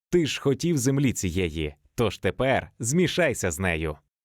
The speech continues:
Криворізький напрямок двадцять шостого листопада опинився під ракетним ударом російських військових. Внаслідок атаки терористів Російської Федерації о восьмій годині ранку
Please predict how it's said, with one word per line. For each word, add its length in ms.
Криворізький 600
напрямок 540
двадцять 360
шостого 400
листопада 720
опинився 500
під 180
ракетним 440
ударом 360
російських 520
військових. 680
Внаслідок 580
атаки 360
терористів 680
Російської 520
Федерації 680
о 160
восьмій 380
годині 380
ранку 460